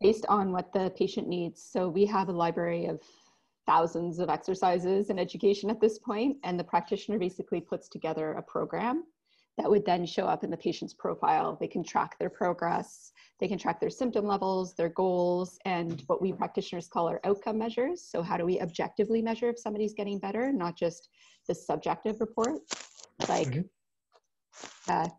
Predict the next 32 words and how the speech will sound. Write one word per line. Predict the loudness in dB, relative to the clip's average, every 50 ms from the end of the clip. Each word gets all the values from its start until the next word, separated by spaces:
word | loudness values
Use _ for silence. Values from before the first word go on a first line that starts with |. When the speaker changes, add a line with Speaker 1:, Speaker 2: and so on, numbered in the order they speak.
| _ -4 -2 0
Speaker 1:
just | 2 2 2 2
saying | 4 4 6 6 8 8
that | 6 6
you're | 6 6
getting | 4 4 4 4 2
better? | 2 2 2 2 2 0 -2 -6 _ -6
We | -2 0 0
also | 0 0 0 -2
like | -2 -2 -2 -4
to | -2 -2 0
measure | 0 0 0 0 0 0 -2 -2 -2 -4 -8 -12 _ _ -8
whether, | -6 -4 -4 -4 -4 -6 -6 -8
like, | -8 -8 -8 -10
how, | -10 -6 -4 -2 -2 -2 -4 -6 -10 _ _ -2
what | 0 0 2 4
that | 4 4 4 2
means. | 0 2 4 4 2 2 0 -10 -18 -20 _ -20 -20 -20 -18 -18 -16 -16 -16 -18 -20 -20 -20 -20 -20 -20 _ _ _ 0 6
Uh, | 8 8 8 8
so | 6 6 6
that's | 6 6 8
what | 8 6
we | 6 6
started | 8 8 8 8 8
with. | 6 4 4 4
That | 6 6 8 8
was | 6 4
five | 4 4 6 6 6 6
and | 2
a | 2
half | 0 -2 -2 -2
years | -4 -2 0 0
ago. | 2 4 4 4 4